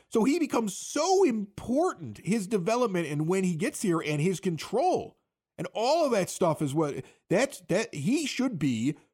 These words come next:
really one of the biggest names and the names that people is talking about surrounding this team. Like, he's gotta be at the top of your list. If you have five guys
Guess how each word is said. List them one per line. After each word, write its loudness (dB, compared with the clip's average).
really 2
one 0
of 0
the 0
biggest -2
names -2
and -4
the -6
names -2
that 0
people 0
is -4
talking -2
about -2
surrounding 0
this 0
team. -2
Like, 0
he's -2
gotta 0
be 2
at 2
the -4
top 0
of -2
your 2
list. 0
If -8
you 2
have 0
five 2
guys 0